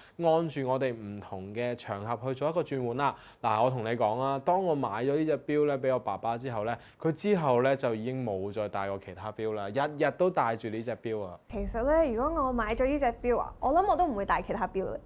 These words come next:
Speaker 1: 所以呢，大家一定要留意跟住落嚟呢個有獎問答遊戲啦，因為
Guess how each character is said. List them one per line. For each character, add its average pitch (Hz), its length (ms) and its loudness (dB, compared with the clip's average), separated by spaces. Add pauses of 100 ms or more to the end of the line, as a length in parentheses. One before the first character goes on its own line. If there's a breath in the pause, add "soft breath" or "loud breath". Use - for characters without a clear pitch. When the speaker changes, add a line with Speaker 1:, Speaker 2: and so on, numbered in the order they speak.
(160)
Speaker 1:
所 185 340 10
以 208 180 8
呢， 196 200 8
大 135 200 6
家 156 160 6
一 185 120 6 (100)
定 131 160 0
要 127 120 0
留 107 220 2
意 131 180 0
跟 208 360 2
住 175 160 2
落 127 160 6
嚟 107 180 0
呢 156 120 2
個 165 100 4
有 131 300 2
獎 151 240 2
問 127 320 -2
答 123 140 2
遊 107 200 -2
戲 113 120 -4
啦， 120 140 0
因 208 100 4
為 214 140 6